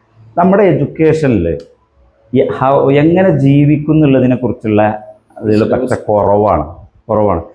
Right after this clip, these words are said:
അപ്പോൾ പാരൻസ് ആണെങ്കിൽ അത്യാവശ്യം നമ്മുടെ സാമ്പത്തിക ശേഷിയൊക്കെ വന്നപ്പോൾ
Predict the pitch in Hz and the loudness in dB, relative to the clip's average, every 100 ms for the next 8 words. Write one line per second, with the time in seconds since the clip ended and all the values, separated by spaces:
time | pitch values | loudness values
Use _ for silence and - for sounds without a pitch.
0 | _ _ - 143 143 143 147 151 170 165 | _ _ -4 -2 -2 -2 0 0 0 0
1 | 170 160 156 156 - - 143 147 143 156 | 0 0 0 0 -2 0 0 0 0 -2
2 | 156 143 131 131 135 127 123 113 127 127 | -2 -2 0 0 0 0 0 0 0 0
3 | 131 123 135 - 127 107 101 101 104 | 0 0 -2 0 0 2 0 0 -2